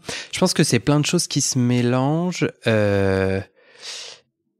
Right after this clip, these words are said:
je dirais que la première impulsion, c'est celle que je te disais juste avant, c'est, euh, aller parler à des gens. J'ai, c'est ma première, euh, ma première envie, c'était celle-là. Et, euh, avec un micro,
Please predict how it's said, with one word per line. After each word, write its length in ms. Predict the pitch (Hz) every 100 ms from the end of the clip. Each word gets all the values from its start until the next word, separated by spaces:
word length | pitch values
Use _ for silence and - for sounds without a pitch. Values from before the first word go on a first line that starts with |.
| -
je 80 | 113
dirais 220 | 117 165
que 80 | -
la 80 | 131
première 600 | - - - 156 165 151
impulsion, 420 | 139 - 117 196
c'est 120 | 185
celle 220 | 135 139
que 100 | -
je 120 | 127 -
te 100 | 123
disais 380 | 107 110 117
juste 260 | 117 113 -
avant, 640 | 110 104 123 151 165 175
c'est, 680 | - - - 120 127 147 160 -
euh, 460 | 107 98 95 95 101
aller 180 | 120 147
parler 220 | 135 139
à 40 |
des 120 | 120 110
gens. 140 | 101 _ _ _ _ -
J'ai, 280 | - 113
c'est 160 | 110 123
ma 100 | 107
première, 500 | - - 127 135 127
euh, 140 | 113 104 - - - - -
ma 100 | 113
première 300 | - 127 120
envie, 100 | 135
c'était 240 | - -
celle-là. 480 | 113 123 117 143 165 -
Et, 380 | 120 143 156 -
euh, 460 | 117 110 107 104 107
avec 260 | 120 117 113
un 120 | 113
micro, 600 | 110 113 - 143 151 160